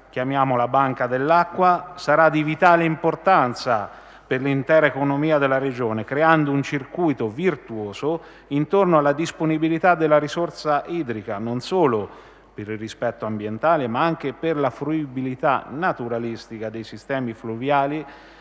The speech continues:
dell'area, che così resterebbero preservati dagli attingimenti. Tutto ciò premesso, mi preme interrogare l'assessore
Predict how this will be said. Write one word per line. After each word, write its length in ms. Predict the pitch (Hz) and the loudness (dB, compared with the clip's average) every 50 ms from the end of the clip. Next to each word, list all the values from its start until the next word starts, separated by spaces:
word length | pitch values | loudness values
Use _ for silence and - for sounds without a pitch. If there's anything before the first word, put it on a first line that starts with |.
| - _ | -20 _
dell'area, 560 | _ 117 127 135 147 156 156 151 143 135 139 | _ -4 -4 -2 2 4 6 6 6 6 4
che 180 | 113 139 139 - | 0 -2 -6 -4
così 340 | - 175 160 - - 170 156 | -4 -4 -4 -2 -2 -2 -2
resterebbero 960 | 143 151 147 - - 175 170 175 165 147 131 120 123 123 120 123 139 - - - - - - - - _ _ | -2 -2 -4 -4 -4 -2 0 0 0 -2 -2 -2 -2 0 0 0 -2 -4 -4 -8 -18 -20 -20 -20 -20 _ _
preservati 920 | - 165 175 165 - 175 170 160 160 165 185 190 185 180 - 175 175 180 175 - | 0 0 0 0 0 0 0 0 2 4 6 6 6 6 2 0 -2 -2 -2 -6
dagli 520 | 151 147 147 151 156 151 147 147 151 147 - | -4 -2 0 0 0 0 -2 -6 -8 -6 -6
attingimenti. 920 | 147 139 - - 139 127 120 117 120 117 101 95 95 90 82 - - 87 90 - _ _ _ _ _ _ _ _ - - _ _ _ - _ _ _ _ _ _ _ _ _ _ | -8 -8 -8 -10 -14 -14 -12 -10 -8 -8 -8 -10 -12 -16 -18 -18 -20 -20 -20 -20 _ _ _ _ _ _ _ _ -20 -20 _ _ _ -20 _ _ _ _ _ _ _ _ _ _
Tutto 300 | - 160 160 - 180 170 | -12 -12 -8 -6 -6 -4
ciò 180 | - - 196 | 2 2 2
premesso, 580 | 180 165 190 190 180 175 180 175 - - 170 165 | 2 2 0 0 2 2 0 0 -2 -2 -2 0
mi 120 | 160 156 | 0 0
preme 320 | 143 156 160 156 156 151 147 | 0 0 0 2 2 2 0
interrogare 640 | 143 139 - 143 139 143 147 156 151 143 135 127 | -2 -2 -4 -2 -2 0 2 4 4 4 2 2
l'assessore 840 | 127 127 123 - - 135 - - - 156 147 143 139 131 127 127 113 | 0 -2 -4 -2 -6 -8 -8 -6 -2 0 0 0 0 -2 -4 -6 -8